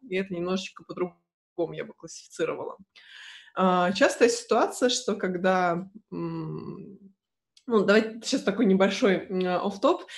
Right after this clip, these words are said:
Я в, э, Фейсбуке спросила знакомых, э, как бы они ещё назвали бы, вот есть ментор, такое довольно распространённое слово,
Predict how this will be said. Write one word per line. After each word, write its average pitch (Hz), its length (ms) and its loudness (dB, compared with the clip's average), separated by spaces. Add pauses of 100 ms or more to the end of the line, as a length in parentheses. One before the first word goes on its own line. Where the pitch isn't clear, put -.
(200)
Я 196 320 6
в, - 200 -8
э, 180 440 6
Фейсбуке 233 440 -2
спросила 190 840 2
знакомых, 247 600 0
э, 175 280 2
как 226 220 0
бы 196 100 2
они 196 260 2
ещё 196 480 -2 (320)
назвали 190 480 2
бы, 175 320 0
вот 165 180 -4
есть 185 180 -6
ментор, 320 340 0
такое 190 260 -4
довольно 180 340 0
распространённое 185 800 -4
слово, 175 540 0